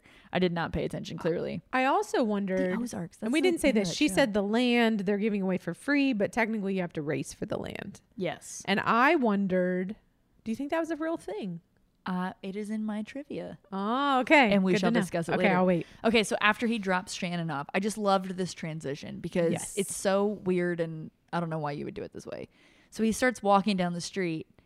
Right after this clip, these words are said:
Speaker 1: and then he just gets mad, so he starts running. And then he, he's running,
Speaker 2: Yes.
Speaker 1: he's running, he's running, he's running, running, and then it's flash to eight months.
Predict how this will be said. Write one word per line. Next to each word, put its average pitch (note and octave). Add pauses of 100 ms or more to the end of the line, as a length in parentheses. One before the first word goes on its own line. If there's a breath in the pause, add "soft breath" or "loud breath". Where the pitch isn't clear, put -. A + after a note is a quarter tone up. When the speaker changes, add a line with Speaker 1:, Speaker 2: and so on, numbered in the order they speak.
(160 soft breath)
Speaker 1:
and A3
then B3
he C4
just C4
gets A#3
mad, F3+
so G#3+
he G#3
starts F3+
running. F#3 (360 soft breath)
And G#3+
then A3
he, A3
he's G3
running, G3
Speaker 2:
Yes. G#3
Speaker 1:
he's G3
running, G#3
he's F#3+
running, G3+
he's F#3+
running, G3+
running, G3
and G3+
then G3
it's F#3
flash G3+
to A3+
eight F#3
months. -